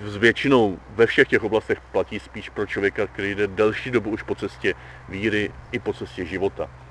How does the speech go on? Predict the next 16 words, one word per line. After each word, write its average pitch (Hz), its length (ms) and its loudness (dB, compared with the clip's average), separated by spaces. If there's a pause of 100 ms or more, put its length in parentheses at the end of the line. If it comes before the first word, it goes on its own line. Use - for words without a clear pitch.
(640)
Jo, 80 80 -8
některé 98 420 0
ty 101 220 -6 (960)
kritizované 110 520 2
nástroje 104 500 6 (260)
se 110 100 -2
velmi 104 160 2
dobře 117 180 4
hodí 113 420 2
do, 92 360 0 (340)
do 101 200 -6 (500)
té 101 100 -10
první 98 380 -4
cesty, - 360 -10
první 95 300 -4
půlky, 95 460 -6